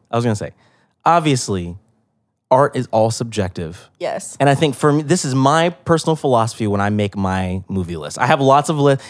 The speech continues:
Speaker 1: If you know me, you know I keep lots of lists. I have a list for Marvel movies,
Speaker 2: <laughs>
Speaker 1: ranking. I have a,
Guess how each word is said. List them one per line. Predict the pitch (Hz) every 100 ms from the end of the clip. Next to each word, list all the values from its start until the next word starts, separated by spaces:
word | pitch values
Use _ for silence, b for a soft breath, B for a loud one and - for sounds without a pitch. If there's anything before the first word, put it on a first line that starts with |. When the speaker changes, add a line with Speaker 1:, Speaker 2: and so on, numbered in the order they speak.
| 101
Speaker 1:
If | 139
you |
know | 170 170
me, | 160
you | 147
know | 135
I | 131
keep | 143 117
lots | 127 123
of | 139
lists. | 131 131 - - - b b b -
I |
have | 120
a | 110
list | 104 117 -
for |
Marvel | 110 113 120 127
movies, | 131 135 156 190 -
Speaker 2:
<laughs> | -
Speaker 1:
ranking. | 110 117 123 151 165
I |
have | 117 101
a, | 98